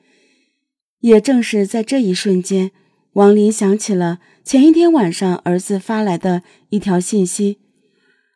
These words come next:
儿子发信息说没有钱回家，想到外面去抢点儿钱，如果抢到钱了就回家。没想到王林的儿子一语成谶，只是抢劫的人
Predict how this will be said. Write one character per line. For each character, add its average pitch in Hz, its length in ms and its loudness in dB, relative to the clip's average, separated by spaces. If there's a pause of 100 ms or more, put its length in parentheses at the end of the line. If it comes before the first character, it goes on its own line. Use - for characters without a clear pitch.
儿 226 180 2
子 247 180 0
发 262 220 -2
信 269 200 0
息 240 200 -2
说 233 320 -6 (240)
没 226 120 0
有 269 140 4
钱 185 260 -2
回 175 220 -2
家， 185 300 -6 (520)
想 208 220 0
到 226 140 0
外 277 200 0
面 185 340 0 (140)
去 - 140 -6
抢 202 300 -4
点 262 120 -4
儿 185 80 -4
钱， 175 380 -6 (880)
如 247 180 2
果 294 160 0
抢 226 280 -2
到 220 160 -4
钱 175 300 -2
了 175 200 -2
就 - 180 -6
回 175 240 -4
家。 202 300 -8 (840)
没 208 180 2
想 202 240 -2
到 180 300 -4 (300)
王 214 200 4
林 240 180 4
的 240 100 0
儿 185 200 0
子 185 340 -4 (340)
一 262 300 4
语 160 120 0
成 170 260 -6
谶， 180 320 -6 (720)
只 196 140 2
是 214 120 2
抢 190 300 0
劫 185 100 -2
的 185 140 0
人 175 300 -2